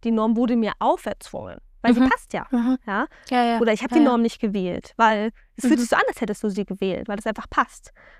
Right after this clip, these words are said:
Speaker 2: Mhm.
Speaker 1: Mm, und genauso ist es aber mit, also genau, der, der fragestellenden Person, unabhängig von deren Geschlecht, über das ich keine Aussage treffen will. Ähm, es macht Sinn, sich nicht als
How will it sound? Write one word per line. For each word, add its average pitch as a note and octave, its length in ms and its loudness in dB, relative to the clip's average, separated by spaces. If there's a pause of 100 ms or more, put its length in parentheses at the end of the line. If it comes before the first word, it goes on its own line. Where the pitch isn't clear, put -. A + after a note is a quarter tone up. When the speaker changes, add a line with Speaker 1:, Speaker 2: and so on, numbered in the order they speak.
(100)
Speaker 2:
Mhm. A#3+ 280 -2 (420)
Speaker 1:
Mm, A#3 260 0
und A#3+ 140 0
genauso B3 360 4
ist C4 100 0
es C4 120 -4
aber B3 240 4
mit, A#3 340 -2
also G#3+ 220 -4
genau, G#3 240 -2
der, G#3 240 -6
der G#3 120 -4
fragestellenden A3 680 0
Person, A#3+ 360 2
unabhängig A3 520 0
von G3+ 360 -4 (380)
deren G3 320 -4 (1500)
Geschlecht, A#3 260 -2
über A#3 80 0
das G#3 100 -6
ich - 40 -20
keine G#3 180 -6
Aussage B3+ 240 -4
treffen B3 360 -4
will. C4 120 -2 (400)
Ähm, A3 360 -2 (540)
es - 140 -6
macht C4 340 -2
Sinn, A#3+ 240 0 (120)
sich - 200 -2
nicht C4 260 0
als A3 320 -2